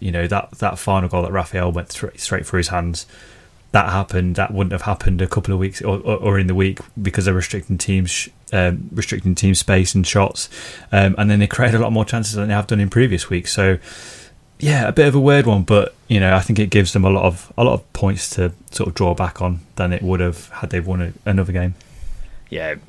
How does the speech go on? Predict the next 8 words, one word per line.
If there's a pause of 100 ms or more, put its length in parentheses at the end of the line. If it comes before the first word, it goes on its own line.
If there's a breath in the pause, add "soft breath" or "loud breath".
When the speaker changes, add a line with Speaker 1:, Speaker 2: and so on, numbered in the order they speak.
(100)
Speaker 2:
it
was
actually
really
poor
from
Raphael
for